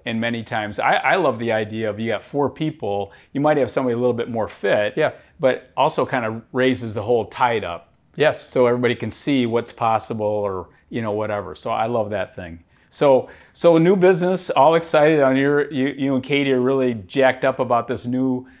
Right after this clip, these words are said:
Speaker 1: opportunity in our community, which is great. Um,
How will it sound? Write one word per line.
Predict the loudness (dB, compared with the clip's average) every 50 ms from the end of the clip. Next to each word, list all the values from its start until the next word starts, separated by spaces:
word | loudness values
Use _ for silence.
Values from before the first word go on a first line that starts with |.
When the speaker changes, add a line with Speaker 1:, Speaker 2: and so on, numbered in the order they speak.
| _ _ _ _ _ -2
Speaker 1:
opportunity | -2 0 0 -4 -8 -6 -4 -4 -2 -2 0 0 0 -2 -2 -4 -4
in | -4 -2
our | 0 -2 -2
community, | -2 -4 -2 -2 0 0 0 0 0
which | -2 -4 -6 -8
is | -12 -12 -8
great. | -4 -2 0 0 0 -2 -4 -8 -8 -6
Um, | -6 -4 -4 -4 -4 -6 -8